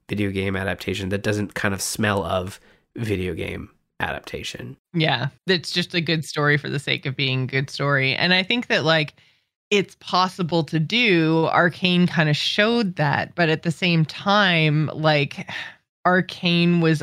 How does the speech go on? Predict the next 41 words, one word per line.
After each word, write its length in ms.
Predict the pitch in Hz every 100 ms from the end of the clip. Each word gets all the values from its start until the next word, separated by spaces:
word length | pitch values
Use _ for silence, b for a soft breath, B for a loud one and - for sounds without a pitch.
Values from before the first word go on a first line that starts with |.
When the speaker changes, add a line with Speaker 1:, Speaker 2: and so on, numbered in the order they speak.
| -
Speaker 2:
also 600 | - - 226 - 294 294
fleshing 600 | - 277 285 - 311 302
out 140 | 302
a 40 | 294
universe. 840 | 294 302 311 330 370 392 - -
Like, 340 | 233 185 185 190
this 340 | 175 208 -
is 160 | 294 285
fleshing 400 | - 285 - 294
out 120 | 285
a 40 |
universe. 560 | 269 285 285 302 302 -
I 160 | - 240
don't 140 | 220
know. 180 | 170 170
I 160 | 151
feel 260 | 214 277 285
like 200 | 269 247
if 200 | 226 -
I'm 600 | - 208 202 196 190 185 - _ - 175
gonna 240 | 226 233
go 180 | 233 220
watch 460 | 196 180 170 - -
something, 600 | 190 156 147 - 147 143
I'm 180 | 110 165
more 260 | 175 185
likely 460 | 180 156 156 - 170
to 80 | 160
be 120 | 151
interested 560 | 85 143 160 147 160
and 160 | 143 139
entertained 840 | 147 147 147 - 143 147 185 226 b b b b _ _ -
in 300 | 180 175 170
a 120 | 156
story 640 | - - - 165 165 165 160
that 160 | 156
I 120 | 156
don't 380 | 156 156 147 143
necessarily 720 | 127 151 170 151 160 156 151
already 400 | - 151 165 135
know. 440 | 135 135 101 127